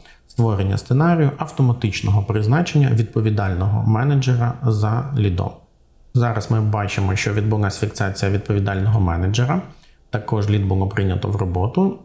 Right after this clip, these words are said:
і в нас створено відповідні записи. Перший, відповідно, запис — це те, що створено відповідальний менеджер за лід. Це той, хто безпосередньо несе відповідальність за даного ліда. І створена перша обробка — це обробка Demo Company. Ось, будь ласка, Demo Company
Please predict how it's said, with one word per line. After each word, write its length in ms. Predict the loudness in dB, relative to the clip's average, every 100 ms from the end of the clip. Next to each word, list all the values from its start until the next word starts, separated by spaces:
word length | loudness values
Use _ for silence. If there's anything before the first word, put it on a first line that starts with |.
| -4
і 100 | 0
в 60 |
нас 220 | 2 0
створено 460 | -2 -2 0 2 2
відповідні 480 | 0 0 0 2 2
записи. 480 | 0 -2 -6 -8 -6
Перший, 360 | -4 -6 -4 -4
відповідно, 480 | -2 -2 -2 -2 -2
запис — 360 | -2 -2 -6 -6
це 240 | -4 -4 -6 -18 -20 _
те, 180 | -6 -4
що 340 | -2 -2 -2 -2
створено 440 | -2 -2 0 0
відповідальний 640 | 0 0 0 0 0 0 2
менеджер 600 | 0 0 -2 -2 -2 0
за 140 | 0
лід. 280 | 2 0 -4 -10
Це 140 | -6
той, 200 | -4 -2
хто 140 | -2 -2
безпосередньо 840 | 0 0 -2 -4 -2 -2 0 2
несе 280 | 0 0 0
відповідальність 640 | -2 0 0 0 0 0
за 60 | 0
даного 440 | 0 0 2 2
ліда. 300 | 2 2 -2 -4 -10 -20 -10 -2
І 120 | -2
створена 440 | 0 -2 0 0
перша 400 | 0 -4 -4 -4
обробка — 440 | -2 0 -2 -2 -6
це 160 | -2
обробка 500 | 0 0 -2 -2 -2
Demo 320 | 0 0 -2
Company. 460 | -2 -4 -4 -2 -4 -2
Ось, 120 | -2
будь 200 | 0 0
ласка, 320 | 0 0 0
Demo 320 | 0 0 -2
Company 460 | 0 -2 0 0